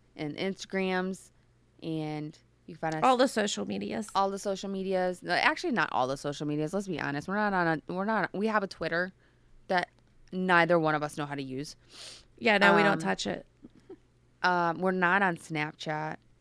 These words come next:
Speaker 2: I don't even know how to operate
Speaker 1: I was gonna say, 'cause
Speaker 2: Snapchat.
Speaker 1: I don't even
Speaker 2: <laughs> I'm
Speaker 1: know how
Speaker 2: too
Speaker 1: to use,
Speaker 2: old. <laughs>
Speaker 1: I don't even know how to use Snapchat. And I have so many other people who are like, "Are you on this one?" I'm like, "What the fuck is that?"
Speaker 2: I don't know.
Speaker 1: But we're
Speaker 2: Do
Speaker 1: on the,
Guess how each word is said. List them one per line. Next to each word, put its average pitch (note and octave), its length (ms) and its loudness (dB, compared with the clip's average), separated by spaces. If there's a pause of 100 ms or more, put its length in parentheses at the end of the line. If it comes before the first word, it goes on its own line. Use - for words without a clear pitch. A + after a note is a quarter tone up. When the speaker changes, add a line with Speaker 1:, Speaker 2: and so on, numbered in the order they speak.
(1120)
Speaker 2:
I C#4+ 80 4
don't A#4 160 10
even G#4 100 6
know F4 140 6
how D#4+ 100 4
to D4 160 4
operate C4 560 8
Speaker 1:
I G#3 60 8
was G#3 80 8
gonna A3+ 180 8
say, A#3 80 4
'cause G3+ 80 0
Speaker 2:
Snapchat. G#3+ 580 4
Speaker 1:
I G#3 140 6
don't A3 120 6
even - 160 6
Speaker 2:
<laughs> - 0 -
I'm - 60 6
Speaker 1:
know F#4+ 60 6
how G4 60 8
Speaker 2:
too - 120 6
Speaker 1:
to C#4 80 8
use, D#4 100 12
Speaker 2:
old. A#3+ 420 6
<laughs> - 100 6
Speaker 1:
I F#3 240 6
don't F#3 140 2
even E3+ 100 0
know E3+ 80 -2
how E3 80 -2
to D#3 80 -2
use C#3+ 220 -8
Snapchat. D3 520 -6 (340)
And G#3+ 200 0 (140)
I G#3 120 4
have A#3 160 2
so G#3+ 160 -2
many G#3 140 -2
other G3+ 140 0
people G3 240 -4
who G3+ 40 -2
are F#3+ 120 0
like, F3 260 -2 (120)
"Are F#4+ 60 2
you A4 160 2
on A3 180 2
this G#3+ 280 0
one?" F#4+ 160 -2
I'm C#4 100 0
like, F#4+ 120 -2
"What C5 100 -10
the C5 80 -10 (140)
fuck B4+ 260 -2
is C#5 160 -8
that?" - 720 -2 (480)
Speaker 2:
I B3+ 140 6
don't G3 160 4
know. F3 260 -2 (540)
Speaker 1:
But D4+ 120 2
we're E4 200 8
Speaker 2:
Do D4+ 60 6
Speaker 1:
on D4+ 100 4
the, C4 280 0